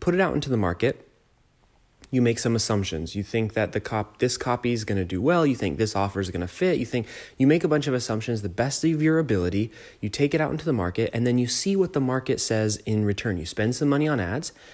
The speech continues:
They start to buy or not buy, and you find out within the evergreen campaign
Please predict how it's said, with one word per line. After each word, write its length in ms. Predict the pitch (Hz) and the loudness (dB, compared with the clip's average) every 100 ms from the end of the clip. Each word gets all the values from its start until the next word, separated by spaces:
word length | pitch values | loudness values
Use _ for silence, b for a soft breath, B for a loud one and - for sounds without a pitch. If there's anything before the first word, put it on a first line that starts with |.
| B - | B -8
They 300 | 107 107 104 | 0 2 0
start 360 | - 113 113 - | 0 0 0 -2
to 220 | 113 101 | -2 0
buy 520 | 90 101 107 110 110 | 0 -2 0 -2 -2
or 160 | - 87 | -4 -6
not 360 | 85 131 143 92 | -4 -2 -2 -4
buy, 420 | 95 90 110 175 B B B B - | -4 -2 -4 -4 B B B B -2
and 340 | 113 113 107 | 0 0 0
you 120 | 113 | -2
find 420 | 107 139 151 160 | -2 -2 0 2
out 240 | 131 123 - | 2 0 0
within 600 | 113 104 147 170 190 135 | -2 2 4 4 2 2
the 140 | 147 | 2
evergreen 440 | 131 123 120 120 113 | 2 0 -2 -2 -2
campaign 580 | 113 110 110 101 101 | -4 -2 -2 0 0